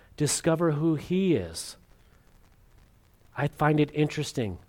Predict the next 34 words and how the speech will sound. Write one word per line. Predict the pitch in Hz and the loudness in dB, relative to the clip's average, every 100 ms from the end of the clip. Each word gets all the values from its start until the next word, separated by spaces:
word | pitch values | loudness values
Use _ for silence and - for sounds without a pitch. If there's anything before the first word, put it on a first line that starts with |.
| - - - | -20 -20 -8
that | 120 107 | -6 -2
just | 139 151 - | 0 0 2
like | 151 151 | 0 2
in | 143 | 0
the | |
days | 131 143 143 135 | 2 4 2 0
of | |
the | 131 | -4
Pharisees | - 139 139 - 135 127 | 0 0 0 -2 -6 -4
today, | 127 135 135 139 127 - - | -4 -2 0 -2 -4 -12 -14
so | - - 156 160 | -4 2 4 6
many | 160 156 139 | 4 4 2
doctrines | 135 135 147 - 147 135 | 4 4 2 -2 -2 0
of | 135 120 | -2 0
man | 135 143 143 139 - - | 0 2 0 -2 -6 -6
are | 117 120 | -4 -4
contrary | - - 165 170 165 139 113 113 | -4 -4 0 0 0 -2 -2 -2
to | 117 127 | -4 -4
the | 123 | -4
very | 127 135 117 | -2 -2 -2
words | 113 143 123 110 113 | 0 0 0 -2 -4
that | 104 | -6
he | 117 | -6
said. | 107 104 85 - - _ _ _ _ - _ _ _ _ _ _ _ _ _ _ _ _ _ _ _ _ 117 | -6 -6 -10 -14 -20 _ _ _ _ -20 _ _ _ _ _ _ _ _ _ _ _ _ _ _ _ _ -6
Will | 123 | -4
you | 143 147 | -2 0
be | 165 | 2
on | 156 139 | 2 2
his | 143 151 | 0 0
side? | - 160 180 - - _ _ _ - _ _ _ _ _ - _ _ - _ _ _ - | -2 -4 -6 -12 -20 _ _ _ -20 _ _ _ _ _ -20 _ _ -20 _ _ _ -6
Will | 127 | -2
you | 151 160 | 0 0
be | 151 | 0
seeking | - 151 147 151 139 | 0 0 0 0 -2